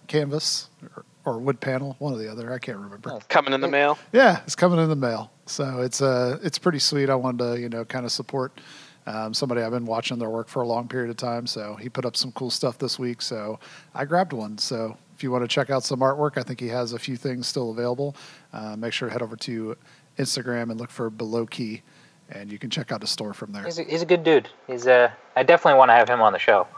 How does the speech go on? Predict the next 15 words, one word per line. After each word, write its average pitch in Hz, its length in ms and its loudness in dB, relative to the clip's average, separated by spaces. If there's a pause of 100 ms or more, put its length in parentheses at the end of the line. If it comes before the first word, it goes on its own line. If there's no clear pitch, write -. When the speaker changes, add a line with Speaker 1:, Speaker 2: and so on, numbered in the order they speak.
(140)
Speaker 1:
Yeah, 202 220 4 (260)
he's 156 100 -6
got 208 140 6
a 190 60 0
good 185 160 2
character. 165 440 2
I 123 40 2
like 139 220 -2
it 139 60 -6
a 127 40 -6
lot. 123 140 -4
Speaker 2:
He's 110 80 -6
a 127 40 -4
good 143 160 6
dude. 113 200 8